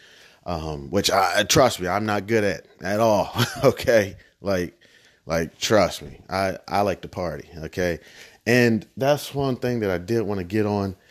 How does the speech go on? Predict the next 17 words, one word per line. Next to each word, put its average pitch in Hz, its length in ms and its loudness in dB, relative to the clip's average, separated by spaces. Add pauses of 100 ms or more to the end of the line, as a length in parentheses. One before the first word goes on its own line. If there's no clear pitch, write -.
(300)
um, 87 500 2 (140)
real 160 180 8
quick. 139 300 2 (300)
Uh, 101 360 0
before 120 320 -6
we 120 80 -2
take 110 200 -10
a 104 60 -12
quick 104 320 -8
break, 98 240 -2 (360)
one 135 140 0
thing 139 120 2
I 123 40 2
wanted 120 140 2
to 101 60 -4
get 104 180 2
on 95 400 2